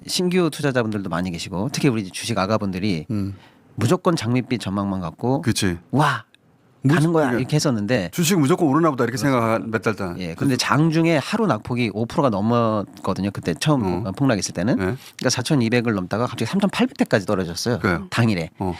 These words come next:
Speaker 1: 그러니까 그런 어떤 쉽게 말하면 큰 폭의 폭락을 이제 경험해보는 것도 굉장히 중요한 경험이에요. 그러니까 그걸 어떻게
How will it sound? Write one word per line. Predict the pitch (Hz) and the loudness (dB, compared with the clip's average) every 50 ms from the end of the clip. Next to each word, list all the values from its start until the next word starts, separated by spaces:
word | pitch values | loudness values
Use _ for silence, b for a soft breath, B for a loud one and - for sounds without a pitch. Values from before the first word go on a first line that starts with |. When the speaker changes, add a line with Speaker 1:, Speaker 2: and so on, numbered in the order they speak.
| B B | B B
Speaker 1:
그러니까 | - 120 - | -2 -2 0
그런 | - 135 160 160 143 | 0 0 2 2 2
어떤 | 123 - - 131 127 123 120 | 0 0 -2 -2 -2 -2 -2
쉽게 | 113 - 135 | -2 -4 -2
말하면 | 123 117 113 110 110 104 98 - _ | 0 0 0 0 -2 -4 -6 -8 _
큰 | - - - 226 | -6 -2 -2 -2
폭의 | - - 185 151 151 143 131 | 0 0 0 2 2 0 0
폭락을 | - - 175 170 160 143 139 147 135 - _ _ _ _ - | 0 0 0 2 2 2 2 0 -2 -2 _ _ _ _ -6
이제 | 101 101 104 | -4 -4 -2
경험해보는 | - 107 113 123 127 117 104 104 101 101 | 0 2 2 4 4 4 2 2 0 -2
것도 | 92 90 - - 156 165 - _ - | -2 -4 -2 -2 -2 -2 -2 _ -4
굉장히 | - 110 139 165 147 | 0 2 4 4 2
중요한 | - - 135 143 165 160 139 | 2 2 2 2 2 2 0
경험이에요. | 90 87 85 82 80 78 80 101 165 101 - B B B B B B | -2 -4 -6 -8 -8 -8 -6 -6 -6 -6 -8 B B B B B B
그러니까 | B 110 | B -6
그걸 | - - 151 170 120 | -2 0 2 2 2
어떻게 | 107 117 - 175 - - 202 208 214 | 2 0 -2 -2 0 0 0 0 0